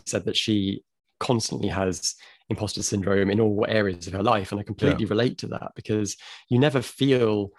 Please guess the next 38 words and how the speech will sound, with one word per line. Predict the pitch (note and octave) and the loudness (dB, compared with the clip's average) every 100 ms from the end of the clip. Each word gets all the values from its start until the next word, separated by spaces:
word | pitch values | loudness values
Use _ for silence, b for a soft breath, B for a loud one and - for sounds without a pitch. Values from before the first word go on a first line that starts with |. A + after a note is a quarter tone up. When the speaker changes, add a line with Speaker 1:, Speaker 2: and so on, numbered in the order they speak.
| b b - | b b -6
Speaker 1:
like | A2 G#2+ | -4 -4
you've | F#2 | -2
made | F#2+ A2 A#2+ A#2 - | 2 2 2 2 -2
it. | D#2 D#2+ - G#2 | -4 -6 -2 0
My | G#2+ | 2
friend | C3 A#2 | 2 2
was | G2+ | 2
saying | - G#2+ G#2 | 0 0 -2
to | A2+ | -2
me, | |
"You've | B2 C3+ | -2 0
made | D3+ E3+ F3+ | 0 2 2
it | D#3+ B2+ | 2 0
with | - | -2
The | - | -6
Shadow | - D#3 D#3 | -4 -2 -2
Glass." | C3+ A2 G2 - | 0 0 0 -2
And | |
I | C3 | -2
was | C#3 | 0
like, | D3 C#3+ | -2 -2
Speaker 2:
Yeah. | |
Speaker 1:
"I | |
haven't | C#3+ - D3+ | -6 -6 -2
made | A2+ B2 A#2+ G2 G2+ | 2 4 4 2 0
it. | B2+ - - | -2 -4 -4
I've | A#2+ | 0
made | E3 | 2
a | |
book. | A2 C#3+ G#2+ - - | 4 4 4 0 -2
<laughs> | C#3+ - G3+ - | -4 2 2 6
Speaker 2:
Yeah. | G#2 D#2 B B - | 4 4 B B -2
Speaker 1:
I | E3+ | -2
haven't | E3+ C#3 | -2 -2
made | C3+ B2 - | 0 -2 -4
it." | D3 A2 - | -4 -4 -2
There's | A#2 A2 | -4 0
always | C#3 B2+ A#2 G#2 - - | 2 2 2 -2 -6 -12